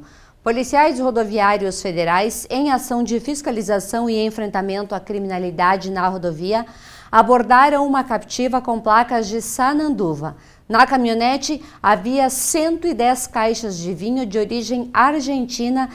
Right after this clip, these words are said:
que estavam no porta-malas e sobre os bancos traseiros, totalizando quatrocentas e noventa e seis garrafas de duas marcas conhecidas por apreciadores de vinhos.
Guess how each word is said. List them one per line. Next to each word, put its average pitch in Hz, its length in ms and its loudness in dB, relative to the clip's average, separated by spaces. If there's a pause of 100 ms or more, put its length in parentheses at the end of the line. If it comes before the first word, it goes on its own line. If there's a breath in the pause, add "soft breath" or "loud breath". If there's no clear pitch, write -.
(260 loud breath)
que 240 100 -4
estavam 254 560 2
no 254 160 0
porta-malas 247 1000 2
e 247 120 -4
sobre 320 480 -2
os 277 160 -2
bancos 247 340 -2
traseiros, 180 680 -4 (180 soft breath)
totalizando 240 760 2 (260 loud breath)
quatrocentas 233 840 0
e 247 40 -4
noventa 226 380 -2
e 214 80 -4
seis 220 260 -4
garrafas 196 760 0
de 208 120 -4
duas 254 400 -2
marcas 226 500 -4
conhecidas 269 840 -2
por 220 240 -4
apreciadores 208 680 -2
de 196 100 -6
vinhos. 165 480 -6